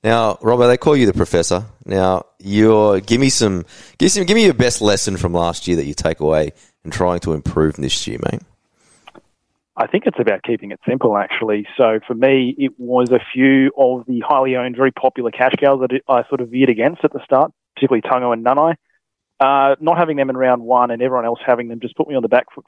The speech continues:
Speaker 2: from the start, plus a, a couple of other players not going out too well. So I think particularly when it comes to those cheaper players, if they've got a decent value proposition, just lock them in.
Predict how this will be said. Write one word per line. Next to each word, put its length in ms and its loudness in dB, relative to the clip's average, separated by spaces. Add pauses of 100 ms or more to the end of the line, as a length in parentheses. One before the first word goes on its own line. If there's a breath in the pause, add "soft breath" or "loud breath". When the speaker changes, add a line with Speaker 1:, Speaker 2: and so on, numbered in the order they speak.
Speaker 2:
from 80 -20
the 120 -20
start, 300 0
plus 180 -2
a, 60 -2 (180)
a 60 -18
couple 240 -4
of 100 4
other 120 0
players 340 0
not 200 -12
going 300 -2
out 120 -12 (100)
too 80 -10
well. 280 2
So 60 2
I 100 2
think 280 -6
particularly 460 0
when 100 2
it 80 -2
comes 260 -4
to 60 -10
those 140 -2
cheaper 300 -2
players, 340 2
if 160 -6
they've 160 0
got 160 4
a 120 4 (420)
decent 280 0
value 200 2
proposition, 560 -4
just 200 -4
lock 220 0
them 160 -4
in. 180 -2